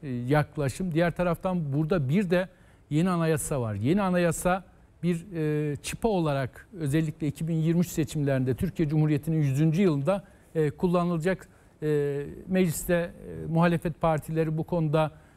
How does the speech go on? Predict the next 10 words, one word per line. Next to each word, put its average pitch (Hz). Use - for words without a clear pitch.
e, 147
bir 170
dönem 156
kendileri 151
de 151
yeni 147
anayasa 147
noktasında 143
çağrıda 156
bulunuyorlardı. 135